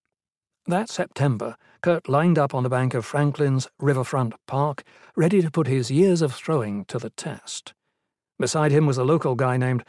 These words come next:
Russ Byers, who had a towering physique and a shock of blonde hair. The two were neck and neck going into the final throw, but Kurt nailed it and won the event, qualifying for the following year's Mackinac Pro Tournament.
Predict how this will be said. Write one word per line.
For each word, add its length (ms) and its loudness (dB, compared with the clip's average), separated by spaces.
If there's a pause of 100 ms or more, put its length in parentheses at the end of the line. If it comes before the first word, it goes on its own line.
(180)
Russ 440 -2
Byers, 540 -4 (500)
who 60 -2
had 120 0
a 200 -4
towering 480 0
physique 400 -4
and 100 -2
a 60 -4
shock 340 -4
of 180 -4
blonde 360 -4
hair. 400 -12 (320)
The 80 -2
two 180 6
were 80 4
neck 220 4
and 120 2
neck 420 -2 (120)
going 220 0
into 180 0
the 80 -2
final 380 -2
throw, 320 0 (340)
but 140 -10
Kurt 460 2 (100)
nailed 500 2
it 200 -4 (220)
and 140 -2
won 240 0
the 140 0
event, 420 -8 (460)
qualifying 520 2
for 120 -4
the 80 -6
following 400 4
year's 340 0
Mackinac 640 -2
Pro 340 -2
Tournament. 600 -10